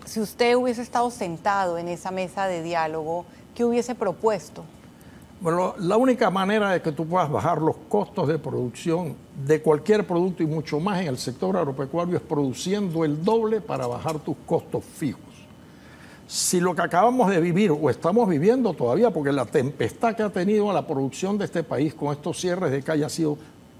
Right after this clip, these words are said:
Speaker 2: tan, pero tan drástica, Sabrina, que lo que único que ha hecho es aumentarnos los costos de producción, aumentar todos los costos de transporte.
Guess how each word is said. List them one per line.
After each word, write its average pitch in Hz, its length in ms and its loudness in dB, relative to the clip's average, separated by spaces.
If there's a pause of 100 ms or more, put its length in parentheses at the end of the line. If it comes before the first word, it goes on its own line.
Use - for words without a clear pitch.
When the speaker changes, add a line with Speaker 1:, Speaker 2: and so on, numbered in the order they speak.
(120)
Speaker 2:
tan, 208 300 2
pero 135 260 0
tan 196 360 0
drástica, 135 520 -2
Sabrina, 151 360 -4 (300)
que 175 80 0
lo 180 140 4
que 220 100 4
único 233 340 4
que 190 60 -4
ha 214 100 6
hecho 220 200 2
es - 160 -10 (200)
aumentarnos 208 800 4
los 165 140 0
costos 196 380 0
de 151 80 2
producción, 131 600 -4 (540)
aumentar 202 640 2
todos 226 240 6
los 196 160 2
costos 202 360 2
de 170 100 2
transporte. 143 760 -2